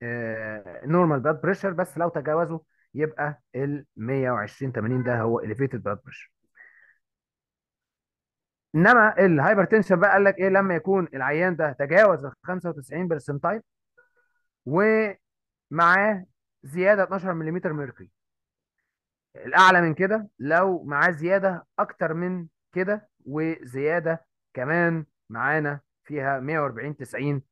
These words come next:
هنا ساعتها العيان ده بيكون ده رقم مريع في الهايبرتنشن، وده بيستوجب العلاج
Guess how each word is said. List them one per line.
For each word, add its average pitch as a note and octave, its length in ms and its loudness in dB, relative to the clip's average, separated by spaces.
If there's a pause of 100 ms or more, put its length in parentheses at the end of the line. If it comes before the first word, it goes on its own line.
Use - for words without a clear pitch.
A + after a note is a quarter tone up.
(200)
هنا C#3+ 180 0
ساعتها C3+ 320 -2
العيان B2 300 -4
ده B2+ 80 -4
بيكون B2+ 460 -6 (280)
ده B2+ 200 -4
رقم C#3+ 380 0 (300)
مريع C#3+ 600 -2
في C#3 480 -10
الهايبرتنشن، B2+ 680 -4
وده C3 260 -2
بيستوجب A#2 540 -6
العلاج G#2 420 -6